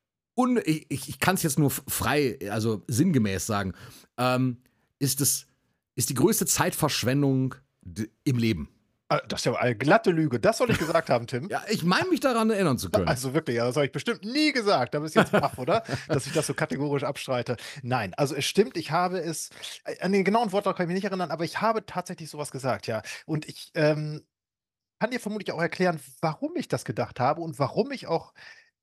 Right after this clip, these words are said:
Speaker 2: jetzt immer noch sehr wenig Bezug zur Musik habe.
Speaker 1: Schieß
Speaker 2: Und
Speaker 1: los, bin
Speaker 2: zwar,
Speaker 1: gespannt.
Speaker 2: ja, schieß, ja, super.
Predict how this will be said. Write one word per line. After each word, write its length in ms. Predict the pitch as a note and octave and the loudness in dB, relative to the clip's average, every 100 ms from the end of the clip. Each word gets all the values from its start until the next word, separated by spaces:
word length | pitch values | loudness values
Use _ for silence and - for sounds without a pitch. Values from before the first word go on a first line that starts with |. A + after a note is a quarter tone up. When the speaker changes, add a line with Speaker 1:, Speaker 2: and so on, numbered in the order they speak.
| - | -10
Speaker 2:
jetzt 380 | C3+ G3+ - - | 0 0 0 -4
immer 240 | G3 G3+ | -2 0
noch 300 | F#3 F3+ - _ _ _ _ _ - | 0 -2 -8 _ _ _ _ _ -14
sehr 400 | C3+ F3 D3 - | 0 0 0 -2
wenig 480 | F#3+ F#3+ - - - | 0 0 -4 -12 -12
Bezug 380 | D#3+ - F#3 - | -10 -8 -10 -10
zur 100 | C#3+ | -10
Musik 300 | C3 B2 G2+ | -8 -8 -8
habe. 300 | F#2+ C#2+ - _ _ _ _ _ _ _ _ _ _ _ _ _ _ _ _ - - | -8 -10 -18 _ _ _ _ _ _ _ _ _ _ _ _ _ _ _ _ -20 -6
Speaker 1:
Schieß 240 | - C3 | -2 0
Speaker 2:
Und 120 | - D3+ | 2 0
Speaker 1:
los, 180 | - | 0
bin 80 | - | 4
Speaker 2:
zwar, 100 | F3+ | 6
Speaker 1:
gespannt. 380 | G#3 A#3 B2+ F#2+ | 6 2 -2 0
Speaker 2:
ja, 180 | A#3 G3 | 0 0
schieß, 220 | C#3+ - | -4 -6
ja, 160 | G#3 D#3 | -4 -4
super. 240 | G3 A2+ | -2 -6